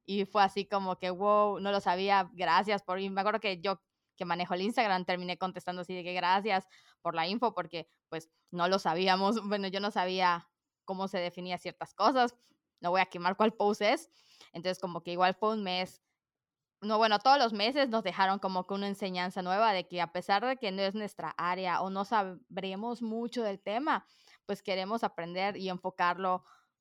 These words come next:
a, pues, a lo que es artes y compartirlos con los demás, y pues todos los días estamos aprendiendo. Creo que es algo que yo me, yo me digo como que entre bromas, sí, cierto y no es cierto, pero pues todos los días estamos aprendiendo algo nuevo, y eso está cool, no quedarte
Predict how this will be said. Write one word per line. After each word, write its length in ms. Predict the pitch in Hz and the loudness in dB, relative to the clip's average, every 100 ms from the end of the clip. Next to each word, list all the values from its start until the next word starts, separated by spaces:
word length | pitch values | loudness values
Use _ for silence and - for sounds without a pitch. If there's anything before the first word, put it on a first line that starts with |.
| _ _ | _ _
a, 460 | 180 175 170 156 - _ _ | -2 2 2 0 -4 _ _
pues, 160 | 214 208 | -4 0
a 60 | |
lo 160 | 185 180 | 0 -2
que 80 | 202 | -4
es 160 | 190 - | -6 0
artes 440 | 185 190 185 180 | 0 0 -6 -10
y 60 | 175 | -8
compartirlos 600 | 180 180 170 190 185 - | -6 -6 -6 -4 -4 -4
con 140 | 170 | -6
los 120 | 156 | -6
demás, 360 | 156 175 262 254 | -6 -2 0 -2
y 120 | 180 | -8
pues 260 | - 160 - | -10 -12 -2
todos 180 | 208 185 | 0 0
los 120 | 185 | -2
días 140 | 190 | -4
estamos 360 | 180 180 190 190 | -4 -4 -4 -4
aprendiendo. 500 | - 165 185 196 185 | -6 -8 -6 -6 -6
Creo 140 | 190 | -4
que 80 | 214 | -2
es 80 | 247 | -2
algo 180 | 214 208 | -4 -6
que 200 | 185 180 _ _ _ | -10 -12 _ _ _
yo 160 | 175 170 | -12 -8
me, 260 | 180 160 _ _ | -10 -12 _ _
yo 140 | - 180 | -8 -6
me 120 | 175 | -4
digo 260 | 175 180 180 | -4 -4 -4
como 240 | 175 170 | -6 -6
que 120 | 180 | -6
entre 280 | 175 175 180 | -8 -6 -4
bromas, 440 | 175 202 226 220 | 0 0 0 -2
sí, 80 | 220 | -4
cierto 320 | 214 196 - | -4 -6 -6
y 20 | 196 | -8
no 60 | |
es 80 | 185 | -6
cierto, 320 | 190 208 330 | -6 -4 -4
pero 240 | 196 180 175 | -2 -4 -4
pues 180 | 185 | -6
todos 160 | - 208 | 0 2
los 140 | 196 | 2
días 160 | 190 196 | 0 -4
estamos 320 | 180 190 196 | -4 -6 -6
aprendiendo 440 | 180 175 170 180 180 | -8 -10 -12 -4 -2
algo 200 | 180 170 | -2 -4
nuevo, 500 | 165 180 190 180 - | -4 -2 -2 -2 -6
y 160 | - 208 | -6 -4
eso 160 | 196 | -4
está 260 | 202 196 - | -2 -4 -4
cool, 300 | 185 190 196 _ _ _ | -4 -4 -6 _ _ _
no 160 | 175 165 | -14 -4
quedarte 640 | 185 165 170 - 175 160 | 0 2 0 -2 -6 -6